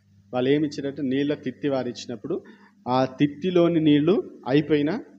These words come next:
తర్వాత ఇంకా ఎలాంటి పరిస్థితి వచ్చిందంటే ఇంకా నా కొడుకు చచ్చిపోతాడు. ఎవరు?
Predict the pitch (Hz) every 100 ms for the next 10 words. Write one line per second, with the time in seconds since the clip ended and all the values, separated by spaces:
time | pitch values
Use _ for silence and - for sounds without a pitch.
0 | - 120 123 117 110 110 - - _ _
1 | - 131 147 143 170 202 196 160 - 160
2 | 143 - 135 123 117 113 113 110 _ _
3 | - 143 165 156 156 151 175 151 - 135
4 | - - - - - - - - - 127
5 | 135 135 131